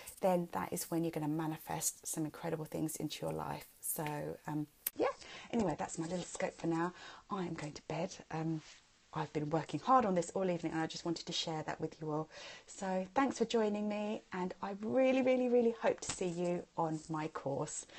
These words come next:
Take care. Sign up by, oh right, starting on the Tuesday the eighth, which is a new moon, remember?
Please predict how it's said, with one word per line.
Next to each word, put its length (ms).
Take 240
care. 340
Sign 280
up 100
by, 140
oh 120
right, 280
starting 840
on 440
the 340
Tuesday 680
the 140
eighth, 420
which 180
is 80
a 60
new 160
moon, 240
remember? 400